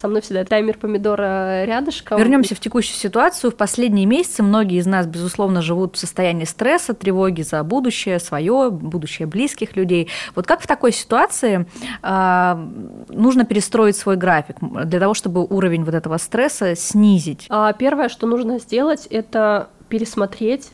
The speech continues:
Speaker 1: все свои планы. То есть если кто-то планировал, и у него были планы на месяц, планы на год, планы на неделю, открыть их еще раз и трезво посмотреть, что действительно из этого нужно. То есть я, конечно, у себя тоже очень много целей на год скорректировала и по путешествиям, и по приобретениям, по поездкам, по каким-то процессам и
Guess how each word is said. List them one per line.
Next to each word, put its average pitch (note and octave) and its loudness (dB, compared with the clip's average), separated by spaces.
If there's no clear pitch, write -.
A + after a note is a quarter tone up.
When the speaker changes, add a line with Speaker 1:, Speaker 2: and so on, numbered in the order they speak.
Speaker 1:
все - -6
свои G#3+ -4
планы. G3 -4
То - -10
есть G3 -10
если A#3 -2
кто-то G3+ -6
планировал, G#3 -2
и G3+ -6
у G3 -4
него G3 -2
были G3 -2
планы A#3+ -2
на B3 -2
месяц, G3 -4
планы G#3 -2
на C4 -2
год, F#3 -4
планы G#3+ -2
на A#3+ -2
неделю, G3+ -4
открыть G3 -6
их B3 -6
еще C4 -4
раз B3 -4
и G#3+ -6
трезво A#3 -2
посмотреть, A3 -6
что - -2
действительно G3+ -6
из F#3 -6
этого G#3 -2
нужно. G#3 0
То - -10
есть F3+ -8
я, G3 0
конечно, A#3+ -4
у - -4
себя G#3 -4
тоже G#3+ -2
очень F#3+ -4
много A3 0
целей G3+ -2
на F#3+ -2
год G#3 -2
скорректировала C4 -2
и G#3+ -6
по F#3+ -10
путешествиям, B3 -4
и - -12
по F#3+ -10
приобретениям, G#3+ -4
по A#3 -6
поездкам, F#3+ -4
по A3 -10
каким-то F#3+ -6
процессам F#3 -6
и F3+ -4